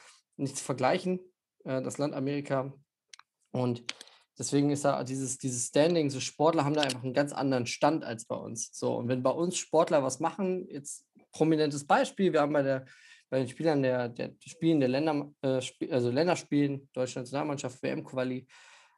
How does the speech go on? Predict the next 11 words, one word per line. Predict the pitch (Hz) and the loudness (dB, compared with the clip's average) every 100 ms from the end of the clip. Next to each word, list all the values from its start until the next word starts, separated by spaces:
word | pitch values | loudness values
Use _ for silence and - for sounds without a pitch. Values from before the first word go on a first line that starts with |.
| _ _ | _ _
ähm, | 131 127 123 123 120 _ _ | 6 6 6 0 -6 _ _
dass | 127 - | -6 -2
diese | 147 143 | 2 2
Spieler | 143 - 160 180 165 156 156 - _ _ _ _ _ - | 0 -2 2 6 8 8 6 0 _ _ _ _ _ -4
eine | 143 | -2
Aktion | 123 - - 151 180 | -2 -4 -2 2 4
machen | 170 147 165 | 4 2 0
im | 143 | -2
Rahmen | 123 139 160 | 4 4 4
ihrer | 147 131 | 0 -2
Möglichkeiten, | 127 151 160 - - 147 151 190 165 | 0 -2 -2 -8 -2 -2 -2 -6 -8